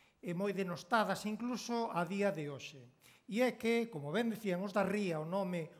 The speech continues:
oficial completo da especialidade é dermatólogo,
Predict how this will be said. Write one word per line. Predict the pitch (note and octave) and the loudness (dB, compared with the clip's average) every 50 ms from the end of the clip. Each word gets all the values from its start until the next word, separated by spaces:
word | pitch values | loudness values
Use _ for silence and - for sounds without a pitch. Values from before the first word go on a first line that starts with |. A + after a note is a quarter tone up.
| - - | -14 -8
oficial | - D#3 - - E3+ D3 - - F#3 G3+ G3+ G3 F#3+ F3+ F#3 | -8 -8 -6 -6 -10 -10 -6 -2 2 4 4 4 4 2 -2
completo | E3+ D#3+ D3+ - G3 G3 F#3+ F#3+ - E3 D3+ C#3 B2+ - - - _ _ - | -6 -6 -4 -2 0 0 0 0 -4 -8 -8 -8 -10 -14 -20 -20 _ _ -8
da | E3 | -8
especialidade | D3 - - F3 D#3+ - G3+ G#3+ A3+ A3+ A3 G#3+ G3+ F#3+ F3+ F3+ F3+ F3 F3+ - - - _ - | -8 -6 -6 -8 -4 0 0 0 2 4 4 6 6 6 4 2 0 -2 -4 -8 -14 -20 _ -16
é | _ - G3+ G3+ | _ -2 -2 0
dermatólogo, | G3+ G#3+ G#3 G#3+ A3 G#3+ G#3 - - E3 D#3 D3+ D3 C#3 C#3 C#3+ C#3+ C#3+ | 2 2 2 4 2 0 0 0 -2 -4 -4 -4 -6 -6 -8 -8 -10 -10